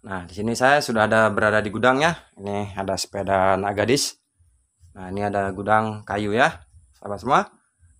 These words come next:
Mana yang cocok untuk dijadikan bahan konten membuat paku dari kayu? Sepertinya di sini tidak ada ya.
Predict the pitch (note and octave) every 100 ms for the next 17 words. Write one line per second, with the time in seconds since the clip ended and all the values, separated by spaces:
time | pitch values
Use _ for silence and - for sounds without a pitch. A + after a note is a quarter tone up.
0 | _ _ _ _ _ G2+ G#2 A2+ A2+ A2
1 | G#2+ G2+ G#2 B2+ C#3 C#3 - - _ _
2 | _ _ _ _ _ _ - G#2 G#2 G#2
3 | G2+ A#2+ C3+ C3+ C#3+ C#3 A2 G2+ G#2+ G#2+
4 | G#2 A2 A2 C3 C3+ C#3 - G2+ G2+ G#2
5 | A2+ - _ _ - A2 - B2 A2+ G#2
6 | A2 A#2 D3 G3+ - _ - - _ -
7 | - - _ _ _ _ _ _ _ _
8 | _ _ _ _ _ _ _ _ - G2+
9 | G2+ G#2 A2+ A2+ A2 A2+ A2+ A2 F#2+ A2
10 | B2 D#3